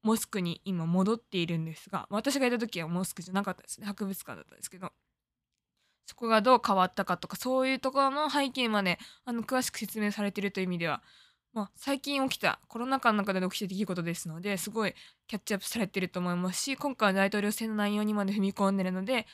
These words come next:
最新の情報が触れれるっていう意味ではめっちゃいいんですけど、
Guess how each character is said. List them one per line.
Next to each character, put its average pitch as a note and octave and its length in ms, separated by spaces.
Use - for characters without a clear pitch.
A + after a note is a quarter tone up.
最 B3 200
新 C4+ 140
の C4 80
情 B3+ 160
報 B3+ 100
が G#3+ 80
触 A#3+ 120
れ B3+ 120
れ B3+ 120
る C#4+ 80
っ D4+ 60
て - 180
い G3+ 40
う - 20
意 - 0
味 F3+ 140
で F3 140
は E3+ 220
め G#3+ 60
っ - 20
ち - 80
ゃ G3+ 40
い G3 60
い - 20
ん F3 60
で E3+ 80
す E3 100
け F3 140
ど、 C4 260